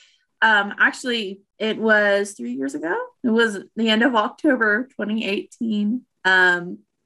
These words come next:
the, uh, people who represented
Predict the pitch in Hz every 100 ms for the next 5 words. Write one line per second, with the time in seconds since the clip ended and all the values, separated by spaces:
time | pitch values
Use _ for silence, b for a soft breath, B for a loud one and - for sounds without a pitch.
0 | - 196 220 202 202 240 - _ - -
1 | - _ - 247 254 254 214 202 214 220
2 | 202 208 196